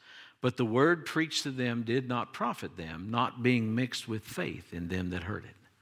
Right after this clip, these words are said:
So you can hear something and still not get the benefit of it. I said there are two kinds of unbelief. The first kind is the unbelief of ignorance. That means we just don't know. And if you've never heard the truth, then you don't know to believe the truth.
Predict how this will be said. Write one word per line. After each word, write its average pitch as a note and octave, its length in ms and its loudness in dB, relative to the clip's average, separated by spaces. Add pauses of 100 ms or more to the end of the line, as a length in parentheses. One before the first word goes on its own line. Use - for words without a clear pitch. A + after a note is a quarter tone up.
(580)
So D#3+ 140 6
you F3+ 200 8
can D3 240 4
hear C4+ 340 4
something D#2 640 -4 (500)
and A2 120 -2
still E3+ 280 4
not C3+ 200 0
get A2+ 160 0
the A2+ 60 -4
benefit A2 420 -2
of - 160 -14
it. - 80 -20 (560)
I A#2 80 6
said B2+ 240 8
there A2+ 100 4
are G#2+ 40 -2
two C3 200 4
kinds C3+ 320 2
of C3 80 -2
unbelief. C3 420 0
The G#2 80 -8
first G#3 280 0
kind A#2+ 240 0
is G#2+ 120 -4
the A2+ 240 0
unbelief A2 460 0
of G2+ 120 -4
ignorance. F#2+ 720 -4 (460)
That C3 140 2
means B2 260 6
we A2+ 120 2
just G#2+ 240 0
don't G#2 240 2
know. A#2 400 -2
And F2+ 100 -6
if F2+ 140 -4
you've G2 120 -2
never G2+ 260 2
heard A#2+ 300 2
the A2 80 -4
truth, D#3 400 0
then G#2+ 140 0
you A2 100 0
don't A2 180 0
know A2+ 120 2
to A#2 100 2
believe D#3+ 360 4
the G#2+ 80 -6
truth. - 460 -10